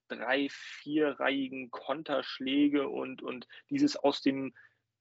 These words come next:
Boden, äh, auf die Beine springen und die, diese ganzen Schlagabtausche sehen? Ähm, Täusche, Tausche, sehen. Ähm, für den ist das was, für einen richtigen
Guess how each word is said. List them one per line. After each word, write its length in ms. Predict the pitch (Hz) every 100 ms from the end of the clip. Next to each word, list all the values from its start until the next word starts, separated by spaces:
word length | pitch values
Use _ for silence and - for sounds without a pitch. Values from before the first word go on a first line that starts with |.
| -
Boden, 560 | 131 139 151 147 139 127
äh, 260 | 123 120
auf 200 | - 139
die 140 | - 131
Beine 340 | 127 131 160
springen 640 | - - - 135 143 143 143
und 380 | 131 127 147 156
die, 120 | 160
diese 240 | 135 160 147
ganzen 240 | 147 -
Schlagabtausche 1200 | - 135 - - - 117 - - - 117 117 123
sehen? 340 | 120 131 165 -
Ähm, 260 | 120 117 _ _ _ -
Täusche, 340 | 117 113 127 -
Tausche, 380 | - 120 - 135 - - -
sehen. 320 | - 127 143 135
Ähm, 340 | 123 123 - -
für 180 | - 143
den 240 | 170 240
ist 300 | 240 180 -
das 160 | 120 -
was, 120 | 117
für 80 | -
einen 200 | 131 131
richtigen 560 | 160 - 165 147 143